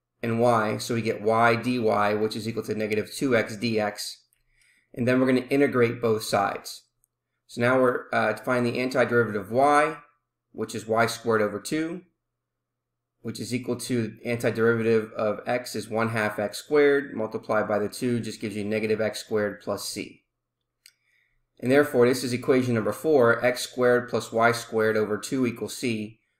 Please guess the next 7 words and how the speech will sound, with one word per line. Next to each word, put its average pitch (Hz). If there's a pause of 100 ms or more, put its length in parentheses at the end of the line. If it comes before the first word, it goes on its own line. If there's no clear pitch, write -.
(100)
where 110
c 139
is 113
an 113
arbitrary 117
positive 107
constant. 117